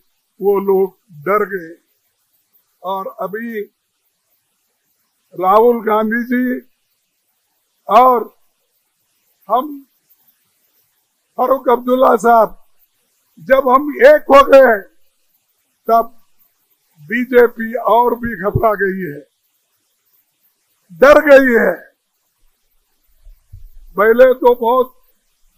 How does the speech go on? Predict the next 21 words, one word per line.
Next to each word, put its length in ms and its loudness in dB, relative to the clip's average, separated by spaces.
डराने 520 -2
की 180 -8
कोशिश 500 0
की 240 -14
और 280 -2
वो 180 2
शाह 340 0
तो 220 -2
दो 200 -4
तीन 300 -4
बार 220 0
आए, 220 -4
इतना 520 -6
भाषण 540 -6
बोलते, 400 -8
इतना 340 -10
बकते 360 -6
हैं, 400 -6
इतना 380 -4
बकते 460 -4
हैं, 220 -4